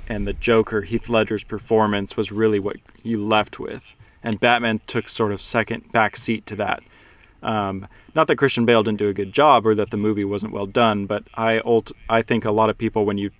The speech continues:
talk about The Dark Knight, that's one of the first things people will bring up, and, "Oh, man, Heath Ledger was so good,"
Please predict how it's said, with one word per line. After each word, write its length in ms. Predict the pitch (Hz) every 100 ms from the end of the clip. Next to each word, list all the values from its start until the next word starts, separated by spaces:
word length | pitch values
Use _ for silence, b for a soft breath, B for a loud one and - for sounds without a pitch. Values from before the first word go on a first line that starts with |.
| -
talk 220 | 123 110
about 160 | 107 104
The 80 |
Dark 260 | - 110 101
Knight, 200 | 107 101
that's 180 | 110 -
one 120 | 113
of 80 | 104
the 60 |
first 320 | - 117 104 -
things 220 | 107 98
people 260 | - 110
will 80 | 104
bring 160 | 98 107
up, 180 | 101 107
and, 140 | 110 -
"Oh, 240 | - 117
man, 240 | 127 117 101
Heath 220 | 117 -
Ledger 200 | 123 113
was 140 | 104
so 220 | - 123
good," 380 | 104 110 107 98